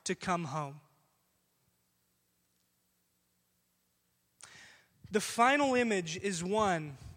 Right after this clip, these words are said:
of the king standing in the center of a renewed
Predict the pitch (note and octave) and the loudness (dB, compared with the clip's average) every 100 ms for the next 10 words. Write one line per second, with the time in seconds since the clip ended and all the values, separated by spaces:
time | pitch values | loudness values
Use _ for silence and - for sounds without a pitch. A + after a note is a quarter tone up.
0 | - G3 E3+ F#3 - - C4+ A3 E3 D3+ | -8 -6 -2 -4 -4 -4 -2 -2 -4 -6
1 | - - A3 A#3+ A#3+ A#3 G#3+ F#3+ - A#3 | -6 -2 0 0 0 -2 -2 -2 -2 0
2 | B3 A#3+ B3+ B3 G#3 F#3+ F#3 F#3+ G#3+ A#3+ | -2 -2 0 2 2 -2 -2 -2 -2 -2
3 | A#3+ B3 A#3 | -2 -4 -8